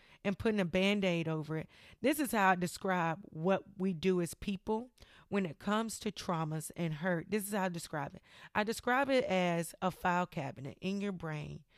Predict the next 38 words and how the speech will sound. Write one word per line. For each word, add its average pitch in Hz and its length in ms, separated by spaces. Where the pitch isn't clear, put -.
In 240 240
your 254 120
brain 190 540
is 175 180
a 175 40
file 160 320
cabinet. 143 460
You 185 140
got 170 300
the 165 80
good 233 300
stuff, - 560
the 180 100
good 214 300
memories. 196 600
You 214 80
got 190 200
the 196 60
stuff 247 320
that 226 160
hurt 208 260
you 208 80
a - 20
little 208 220
bit, 190 280
but 175 140
you 208 80
could 180 160
bring 190 220
it 180 100
up 180 160
and 175 140
probably 202 280
make 185 220
a 180 60
joke 180 280
about 156 280
it. 156 80